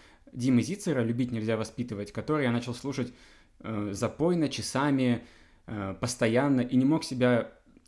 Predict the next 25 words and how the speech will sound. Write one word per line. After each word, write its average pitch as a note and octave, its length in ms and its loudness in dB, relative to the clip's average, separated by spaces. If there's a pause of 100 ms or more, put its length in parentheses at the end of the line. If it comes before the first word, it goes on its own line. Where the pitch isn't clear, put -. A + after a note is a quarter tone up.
(140)
Я C3+ 100 2
помню, D#3+ 220 4
что - 120 -6
ловил C#3 200 2
себя A#2+ 420 0
на C#3+ 120 4
мысли, C3 600 2
что A2+ 560 -2 (300)
сейчас C#3 400 -4
мы C3 100 2
активно E3 340 0
с - 60 -6
тобой B2+ 240 0
не C3+ 100 4
планируем B2 440 2
детей. A#2 340 -2
Почему A2+ 440 -2
я D3 80 2
активно B2+ 360 -2
слушаю B2 500 -4 (200)
и A#2+ 60 -8
так - 260 0
много A2+ 520 0 (360)
Диму B2 260 2
Зицера, C3+ 580 -2